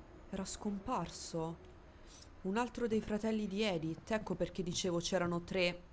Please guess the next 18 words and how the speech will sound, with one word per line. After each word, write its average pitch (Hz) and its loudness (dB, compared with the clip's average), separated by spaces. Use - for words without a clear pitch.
figli 190 0
in 170 2
quella 185 4
foto. 170 0
C'era 202 4
il 175 2
fratello 208 4
Lewis, 233 0
che 190 2
è - 6
mancato, 233 4
il 196 2
fratello 226 2
Milton 220 2
che 214 -2
era 190 2
scomparso. 233 4
What - -10